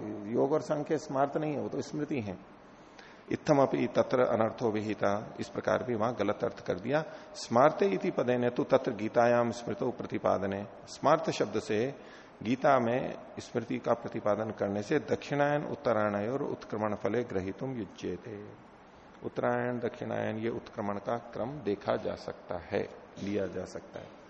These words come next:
तो यहां हमें यही समझना चाहिए कि ज्ञान की दृष्टि से जब हम उन्नत दशा में जा रहे होते हैं, तब उन्नत दशा होती है, प्रकाश की तरफ होती है, तभी मुक्ति की प्राप्ति होती है।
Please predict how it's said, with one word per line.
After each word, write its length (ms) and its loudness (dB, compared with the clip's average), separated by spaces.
तो 240 6
यहां 360 0
हमें 200 0
यही 240 2
समझना 420 0
चाहिए 440 -2
कि 80 -4
ज्ञान 400 2
की 200 -2
दृष्टि 380 -2
से 360 0
जब 140 2
हम 300 -4
उन्नत 400 2
दशा 260 6
में 140 2
जा 160 8
रहे 160 6
होते 280 -2
हैं, 220 -2
तब 120 2
उन्नत 380 2
दशा 220 4
होती 400 2
है, 220 0
प्रकाश 560 0
की 140 -2
तरफ 300 0
होती 220 -6
है, 60 0
तभी 500 -2
मुक्ति 340 -4
की 120 -4
प्राप्ति 440 -2
होती 300 -6
है। 140 -2